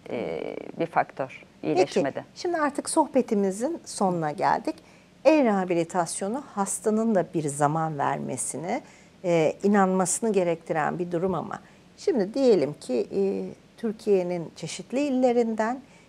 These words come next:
Speaker 2: ya da dünyanın çeşitli bölgelerinden bizi izleyen seyircilerimiz var.
Speaker 1: Hı hı.
Speaker 2: İşte ben nasıl bu el rehabilitasyonundan yararlanacağım? Ben çok uzağım. Mesela böyle gelen hastalarınız da var mı sizin uzaklardan?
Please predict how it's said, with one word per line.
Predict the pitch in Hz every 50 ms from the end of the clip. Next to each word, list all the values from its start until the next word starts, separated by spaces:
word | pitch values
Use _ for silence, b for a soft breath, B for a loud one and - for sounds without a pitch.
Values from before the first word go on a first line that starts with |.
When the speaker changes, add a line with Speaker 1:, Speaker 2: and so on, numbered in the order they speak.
| b -
Speaker 2:
ya | 202 190
da | 196 190 185
dünyanın | 202 196 196 196 196 190 196 214 247 277
çeşitli | 254 - 233 214 - 214 214 - - 254 226
bölgelerinden | 226 196 185 175 175 175 170 165 165 160 165 160 156 165 170 185 233 339 381 339
bizi | 262 202 175 185
izleyen | 196 156 147 139 131 139 147 - - - 359 370 349 B B B B B B
seyircilerimiz | - - 311 294 254 226 - 190 180 170 147 131 127 117 104 95 - - -
var. | 64 62 - - - - B B B B B
Speaker 1:
Hı | B 160
hı. | 151 - 170 170
Speaker 2:
İşte | 269 - - 262 247 262
ben | 294 294 285 285
nasıl | 294 285 277 - 254 226
bu | 233 185
el | 170 196 202 202
rehabilitasyonundan | 196 202 202 196 190 202 190 185 185 - 180 175 170 - - - 180 180 175 175 175 190 196 208
yararlanacağım? | 202 196 190 190 190 190 196 196 190 190 190 190 185 175 185 165 143 135 135 139 147
Ben | 165 180 240 254 240
çok | - - 240 240 -
uzağım. | 160 143 139 135 110 98 80 - - B B B B B B B B -
Mesela | 285 277 - 262 202 202 214
böyle | 277 349 370 381
gelen | 359 - 269 262 277 302 277
hastalarınız | - 269 269 - - - 277 262 262 254 247 247 247 247 240 -
da | 254 254 277
var | 392 494 508
mı | 440 330 240
sizin | - - 202 180 180 175 180
uzaklardan? | 180 196 180 196 190 175 - - 196 175 175 175 165 175 170 190